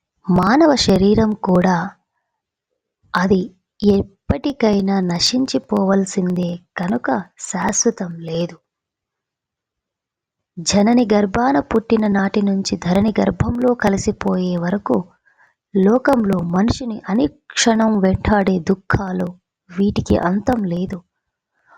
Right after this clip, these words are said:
ఒక స్వరూపం లేదు, ఒక స్వభావం లేదు. మనిషి బతికి ఉన్నంత కాలం ఏ క్షణంలోనైనా,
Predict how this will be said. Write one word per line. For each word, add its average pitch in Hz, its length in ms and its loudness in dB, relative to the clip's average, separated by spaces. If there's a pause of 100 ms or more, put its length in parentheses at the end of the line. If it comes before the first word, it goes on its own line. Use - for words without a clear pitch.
(140)
ఒక 196 160 0
స్వరూపం 226 640 -2
లేదు, 175 440 -4 (960)
ఒక 202 180 0
స్వభావం 220 800 2
లేదు. 180 400 -2 (800)
మనిషి 226 380 0
బతికి 196 480 -4
ఉన్నంత 233 580 -2
కాలం 175 540 -2 (540)
ఏ 196 160 2
క్షణంలోనైనా, 190 1080 -2